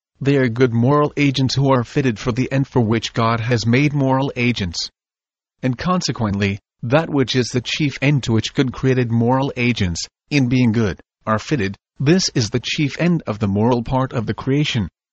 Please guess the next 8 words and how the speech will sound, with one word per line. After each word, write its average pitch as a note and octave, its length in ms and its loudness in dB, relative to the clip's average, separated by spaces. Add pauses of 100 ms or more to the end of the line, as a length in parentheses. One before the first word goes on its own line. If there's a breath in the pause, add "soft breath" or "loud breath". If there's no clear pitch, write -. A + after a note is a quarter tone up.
(480)
And B2+ 160 -2
consequently B2 760 0
of G#2+ 120 0
the A2 100 -2
creation C#3 600 -2
in A#2+ 140 -2
general. A2 400 -2 (720)
Position C#3 520 -2